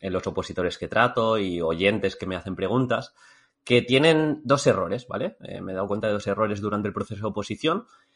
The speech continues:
y uno, y creo que también tú lo tendrás como emprendedor,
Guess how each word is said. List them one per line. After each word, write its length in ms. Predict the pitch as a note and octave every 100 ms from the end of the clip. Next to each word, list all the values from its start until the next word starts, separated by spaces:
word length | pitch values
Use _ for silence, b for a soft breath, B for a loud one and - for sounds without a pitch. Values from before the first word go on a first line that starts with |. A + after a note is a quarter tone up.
| b _ _
y 140 | C3 C#3
uno, 340 | F#3+ F#3 A#3+
y 120 | A#2+
creo 200 | A2+ B2
que 80 | C3+
también 600 | A#2+ A#2 A#2+ A#2+ A2+ -
tú 120 | - A#2+
lo 120 | G#2+
tendrás 360 | G#2+ A2+ C3+
como 400 | - A#2 G#2 G2+
emprendedor, 640 | G2 G2 G2 G#2 C#3+ D#3